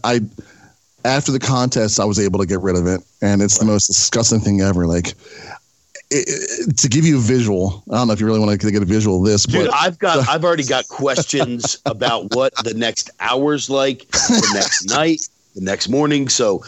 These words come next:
Speaker 2: you
Speaker 1: Yeah.
Speaker 2: go whatever direction you wanna go. I, I, I know exactly what fucking questions I'm asking.
Speaker 1: <laughs> So, uh, you know, after the contest, I got, uh,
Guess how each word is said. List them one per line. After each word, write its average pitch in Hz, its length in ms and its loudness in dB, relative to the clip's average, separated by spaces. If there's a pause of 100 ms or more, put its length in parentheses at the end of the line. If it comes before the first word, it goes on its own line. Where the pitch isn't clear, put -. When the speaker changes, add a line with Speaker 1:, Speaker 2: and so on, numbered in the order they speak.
(100)
Speaker 2:
you 107 120 2
Speaker 1:
Yeah. 104 160 2
Speaker 2:
go 165 100 4
whatever 139 280 2
direction 117 420 0
you 120 120 0
wanna 143 200 0
go. 147 360 2
I, 107 180 0
I, 107 140 0 (120)
I 131 40 0
know 113 220 2
exactly 101 500 -2
what 92 140 -2
fucking 85 300 -4
questions 80 380 -2
I'm 90 160 0
asking. 69 340 -4
Speaker 1:
<laughs> 170 100 2 (580)
So, 139 400 2
uh, 139 80 0 (280)
you 139 140 -2
know, 131 240 0
after 147 260 0
the 156 60 0
contest, 127 760 0 (420)
I 123 100 0
got, 120 280 0 (240)
uh, 110 260 0